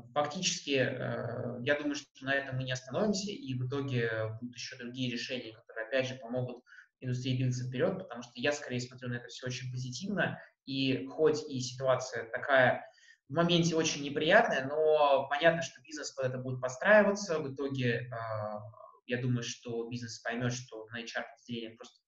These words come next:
ну, может быть, в какой-то мере придётся тратить больше денег. Может быть, мы все спокойно справимся с этим за счёт альтернативных источников и, э, научимся укладываться примерно такие же бюджеты.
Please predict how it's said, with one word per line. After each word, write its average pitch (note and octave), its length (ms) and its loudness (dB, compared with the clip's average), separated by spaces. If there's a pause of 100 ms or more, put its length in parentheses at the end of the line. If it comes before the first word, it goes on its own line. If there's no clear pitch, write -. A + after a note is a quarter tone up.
(100)
ну, C3+ 180 -6
может B2+ 320 0
быть, A#2 140 -6
в - 40 -12
какой-то B2 280 -12
мере A#2+ 220 -4
придётся A#2+ 320 -8
тратить A#2+ 320 -6
больше A#2 340 -8
денег. F#3 320 -2 (360)
Может E3 240 6
быть, - 100 -2
мы B2+ 120 2
все B2 320 -4
спокойно - 420 -6
справимся B2+ 500 4
с - 100 -6
этим B2 180 -6
за A#2+ 80 -8
счёт - 200 -16
альтернативных B2+ 540 -2
источников - 520 -6 (120)
и, B2+ 240 -2 (500)
э, B2 40 -4 (600)
научимся A2+ 1080 -2
укладываться - 560 -2
примерно C#3 420 0
такие G#3 300 -6
же F#3 120 0
бюджеты. E3 560 0